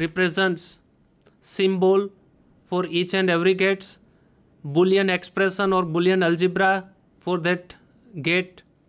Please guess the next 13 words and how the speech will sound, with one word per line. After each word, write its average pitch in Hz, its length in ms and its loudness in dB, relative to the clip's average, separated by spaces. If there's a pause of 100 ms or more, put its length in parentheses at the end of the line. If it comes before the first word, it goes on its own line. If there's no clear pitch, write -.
(320)
with 190 440 -2 (200)
their 160 260 -2 (360)
truth 165 280 -6
tables. 123 520 -16 (300)
De 165 180 0
Morgan's 190 500 2
theorem. 147 480 -2 (1000)
in 147 100 -2 (100)
a - 20 -6 (720)
gates. - 360 -6 (1120)
De 214 60 0
Morgan 220 440 0
theorem 214 520 0